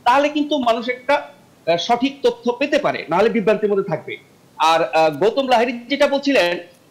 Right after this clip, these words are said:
এই প্রশ্নের উত্তর কিন্তু এখনো অজানা। উনি বলছিলেন যে মধ্যবিত্ত, উচ্চ মধ্যবিত্ত, নিম্ন মধ্যবিত্ত, ধনী, শিক্ষিত, অনেক শিক্ষিত, তারাই সংক্রমিত হচ্ছে, এটা ঠিক। কিন্তু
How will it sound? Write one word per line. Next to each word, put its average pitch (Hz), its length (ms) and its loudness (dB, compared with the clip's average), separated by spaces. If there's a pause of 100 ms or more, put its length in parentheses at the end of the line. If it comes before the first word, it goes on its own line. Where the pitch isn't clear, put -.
এই 285 120 0
প্রশ্নের 285 460 -2
উত্তর 294 320 -4
কিন্তু 247 280 -4
এখনো 220 360 0
অজানা। 190 440 2 (400)
উনি 247 120 0
বলছিলেন 269 420 0
যে 254 240 2 (160)
মধ্যবিত্ত, 240 560 -2
উচ্চ 240 500 0 (140)
মধ্যবিত্ত, 220 460 -4
নিম্ন 233 280 -2
মধ্যবিত্ত, 220 520 -2 (100)
ধনী, 214 400 -2
শিক্ষিত, - 460 -10 (300)
অনেক 262 260 -4
শিক্ষিত, - 340 -8 (340)
তারাই 226 200 2
সংক্রমিত 226 440 -2
হচ্ছে, 175 420 -6 (240)
এটা 269 200 0
ঠিক। - 320 -6 (360)
কিন্তু 285 460 -2